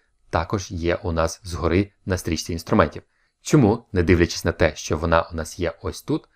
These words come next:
вона у нас також з'являється ось тут? Деякі люди не люблять використовувати стрічку з інструментами і її можуть просто згорнути, якщо вони класнуть двічі ось тут.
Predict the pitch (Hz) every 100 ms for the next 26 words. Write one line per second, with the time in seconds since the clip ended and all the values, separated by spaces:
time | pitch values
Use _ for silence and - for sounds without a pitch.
0 | _ - 82 85 85 - 87 85 80 82
1 | 82 - 95 - 92 _ _ _ _ _
2 | _ - 107 95 - 92 156 143 _ _
3 | _ - 90 90 92 82 87 80 82 -
4 | 87 82 - - 87 85 95 - - 85
5 | - 76 76 - 85 123 139 131 123 _
6 | _ 98 98 101 104 90 82 87 85 82
7 | 85 - 80 - 80 85 98 78 87 -
8 | _ 107 95 - 87 85 78 - 95 98
9 | 113 90 78 80 - 87 _ - 90 80
10 | - - 80